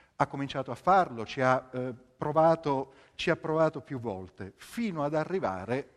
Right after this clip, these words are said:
a scrivere quello straordinario libro che è Il sistema periodico, uscito nel millenovecentosettantacinque e proclamato qualche anno fa il più bel libro di racconto della scienza mai scritto, di scienza e letteratura mai scritto, più bello perfino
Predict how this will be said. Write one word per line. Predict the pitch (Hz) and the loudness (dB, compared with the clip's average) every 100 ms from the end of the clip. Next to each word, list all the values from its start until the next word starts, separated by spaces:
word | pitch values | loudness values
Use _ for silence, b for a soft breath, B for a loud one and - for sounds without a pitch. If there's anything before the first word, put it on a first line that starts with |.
| - | 0
a | 165 | 0
scrivere | - 160 117 104 107 | 0 -4 -4 -4 -6
quello | - 143 131 110 | -4 -4 -4 -8
straordinario | - 135 139 143 156 131 113 143 | -2 0 0 -2 -2 -2 -4 -6
libro | 131 127 120 107 | -6 -6 -8 -10
che | 101 127 | -8 -2
è | 127 104 B B B B B - | -2 -2 B B B B B -6
Il | 139 | -6
sistema | - 156 160 135 123 | -6 -6 -4 -2 -4
periodico, | 170 151 131 120 104 113 | -2 0 0 -2 -8 -12
uscito | 101 165 123 120 | -10 -10 -8 -6
nel | 123 | -6
millenovecentosettantacinque | 151 135 120 120 123 151 135 110 131 - 147 160 156 127 113 110 113 107 - | -4 -4 -4 -6 -8 -8 -10 -10 -8 -6 -4 -6 -8 -8 -8 -10 -10 -10 -2
e | 143 123 B B B - | -2 -2 B B B -6
proclamato | 156 147 160 160 139 113 110 | -4 0 2 2 2 0 -6
qualche | 135 131 - 143 | -4 -4 -2 -2
anno | 135 156 | -2 -4
fa | 139 123 104 _ _ | -6 -4 -4 _ _
il | 160 139 | -8 -8
più | - 165 | -8 -4
bel | 135 151 | -2 0
libro | 139 131 117 113 113 107 b b b b b b b b | 0 -2 -4 -6 -6 -8 b b b b b b b b
di | - 123 156 - | -8 -4 -4 -6
racconto | - 156 - - 175 147 131 | 0 2 2 0 0 -2 -4
della | 131 143 | -2 -2
scienza | 147 - 104 101 101 113 107 | -4 -6 -8 -8 -10 -10 -6
mai | 123 117 | -4 -4
scritto, | - 104 101 - 98 | -6 -12 -12 -12 -14
di | 110 | -10
scienza | - 143 135 - 117 | -4 -4 -4 -8 -8
e | - | -4
letteratura | 123 127 143 143 135 113 104 104 - | -4 -2 -4 -4 -6 -10 -8 -8 -4
mai | 120 117 | -4 -4
scritto, | - 101 - 101 - | -8 -12 -14 -20 -10
più | 156 | -6
bello | 131 127 131 113 | -2 -2 -2 -6
perfino | 139 - 135 123 117 110 | -8 -10 -8 -6 -6 -6